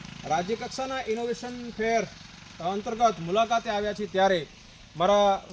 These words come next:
પરમ મિત્ર મુકેશભાઈ બદ્રેશિયા, પરાગભાઈ દવે, સંજયભાઈ પરમાર અને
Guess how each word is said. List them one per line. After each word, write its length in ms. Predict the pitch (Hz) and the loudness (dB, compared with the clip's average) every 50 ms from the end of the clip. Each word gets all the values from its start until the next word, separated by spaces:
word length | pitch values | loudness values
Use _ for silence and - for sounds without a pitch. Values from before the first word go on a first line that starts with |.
| 165 147 120 127 127 - | -14 -14 -14 -14 -8 -4
પરમ 220 | 180 202 220 220 214 | -2 -2 0 -2 -2
મિત્ર 160 | 214 208 208 208 196 | -6 -6 -4 -4 -4
મુકેશભાઈ 460 | 185 175 185 214 196 - 214 208 202 | -4 -4 -4 -6 -4 -4 -2 -2 -2
બદ્રેશિયા, 540 | 196 180 208 220 196 - 233 226 226 220 214 - - - - - - - - - - | -2 -2 -2 -4 -2 -2 -2 -2 -2 -2 -6 -12 -20 -20 -20 -20 -20 -20 -20 -6 -2
પરાગભાઈ 600 | - 185 202 208 208 208 185 202 202 208 208 180 151 147 160 | 2 4 6 6 4 4 4 4 4 4 4 2 0 0 4
દવે, 240 | 185 202 220 226 233 233 214 - - - - - - - - | 4 4 4 2 0 -2 -4 -8 -14 -20 -20 -20 -20 -12 -6
સંજયભાઈ 520 | 160 170 185 202 220 220 202 226 226 185 208 | -4 -2 0 0 0 0 0 0 -4 -4 -4
પરમાર 280 | 208 208 226 220 214 208 | -2 -2 0 0 0 0
અને 140 | 208 214 208 | 0 0 0